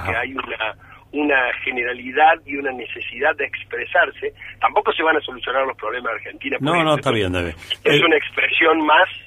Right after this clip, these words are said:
Speaker 2: es una expresión más que visibiliza en el lugar en donde se toman las decisiones, eh, se visibiliza esta, esta problemática que te decía anteriormente. Entonces, me parece que es, es el comenzar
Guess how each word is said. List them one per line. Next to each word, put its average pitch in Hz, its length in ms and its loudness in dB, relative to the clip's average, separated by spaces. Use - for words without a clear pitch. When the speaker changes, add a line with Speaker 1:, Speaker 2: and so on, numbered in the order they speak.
Speaker 2:
es 139 140 -2
una 143 120 0
expresión 143 480 -4
más 156 220 2
que 156 120 -2
visibiliza 139 1040 -4
en 214 360 4
el 139 180 -4
lugar 151 360 2
en 147 100 0
donde 127 300 -4
se 117 140 -14
toman 170 340 2
las 135 100 -4
decisiones, - 680 -2
eh, 107 760 -2
se 139 80 -2
visibiliza 131 480 -4
esta, 143 220 0
esta 135 240 -6
problemática 123 560 -4
que 107 100 -10
te 113 120 -8
decía 127 240 -6
anteriormente. 127 640 -2
Entonces, 143 380 -2
me 123 60 -8
parece 156 320 -2
que 151 120 2
es, 156 140 2
es 180 180 4
el 165 220 4
comenzar 147 880 4